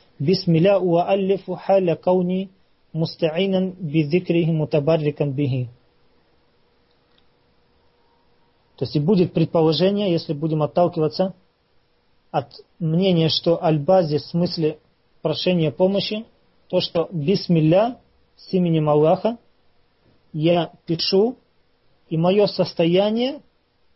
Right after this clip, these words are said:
в каком я состоянии, то, что я прошу помощи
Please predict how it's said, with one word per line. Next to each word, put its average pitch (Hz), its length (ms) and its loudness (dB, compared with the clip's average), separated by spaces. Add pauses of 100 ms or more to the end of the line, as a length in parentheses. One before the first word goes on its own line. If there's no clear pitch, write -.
(180)
в - 20 -20
каком 180 260 -4
я 165 80 2
состоянии, 170 500 -2
то, 175 140 -4
что 165 180 -4
я 160 220 0 (1000)
прошу 160 360 -2
помощи 185 640 0